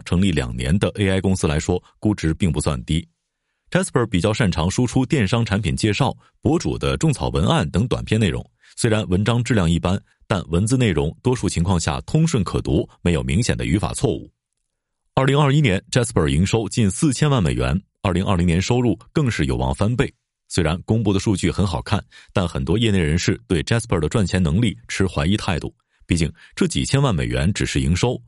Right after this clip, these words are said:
除去运营过程中的生产、研发、推广等成本之后，还能剩下多少，实在是不好说。从目前Open A I公布的A P I价格来看，基础模型生成文字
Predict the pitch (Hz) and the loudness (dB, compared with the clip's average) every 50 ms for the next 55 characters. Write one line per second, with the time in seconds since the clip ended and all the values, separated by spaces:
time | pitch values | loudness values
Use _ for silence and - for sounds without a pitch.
0 | _ _ _ _ _ _ - 180 156 - 170 - 165 165 131 127 147 135 143 - | _ _ _ _ _ _ -2 -2 0 2 2 2 2 2 2 2 2 0 0 0
1 | 117 120 131 139 143 135 110 90 76 73 - - 156 165 165 - - - - - | 0 0 0 0 0 2 2 2 0 0 0 0 0 0 0 0 -2 -6 -8 -8
2 | - _ - - 151 185 208 - 120 127 143 - - - - - 208 208 165 - | -10 _ -2 0 0 2 2 2 0 0 -2 -6 -12 -16 -4 -2 -2 0 0 0
3 | 69 80 92 - - - - - 85 85 73 - - - 98 - 104 - - _ | -2 -2 -4 -4 -6 -6 -2 0 0 0 0 -2 -2 -2 0 0 -2 -4 -4 _
4 | - - - - 92 104 113 107 - 123 87 - 69 - - 135 139 - - 58 | -20 -12 -4 -2 0 0 2 2 2 0 0 0 -2 0 0 0 0 0 -4 -6
5 | - - _ _ - - - 73 - 73 69 76 71 73 71 65 60 - - 76 | -8 -14 _ _ -8 -4 -4 -2 0 0 -2 -2 -2 -2 -2 -2 -2 -2 -2 -2
6 | 71 - _ _ _ _ _ _ _ _ _ _ _ _ _ _ _ _ _ _ | -2 -2 _ _ _ _ _ _ _ _ _ _ _ _ _ _ _ _ _ _
7 | _ _ _ _ _ _ - 151 170 202 190 165 - 120 120 - 139 139 - 143 | _ _ _ _ _ _ 0 2 2 2 2 2 0 -2 0 0 0 0 2 2
8 | 143 143 139 117 92 - 120 120 117 113 104 - - - 113 110 - 123 117 113 | 2 2 2 2 2 2 0 0 2 2 0 0 0 0 0 0 2 0 0 2
9 | 107 - 107 82 76 82 73 71 73 71 - - 71 - - _ _ _ _ _ | 2 0 0 0 0 0 0 0 -2 -2 -2 -4 -4 -4 -8 _ _ _ _ _
10 | _ _ - - 208 - - 73 67 73 87 104 - 92 101 104 - 151 147 - | _ _ 0 0 0 2 0 0 0 0 0 2 2 0 0 0 0 0 0 0
11 | 135 131 90 73 78 113 - - 151 - | 0 0 2 0 0 0 0 0 -2 -2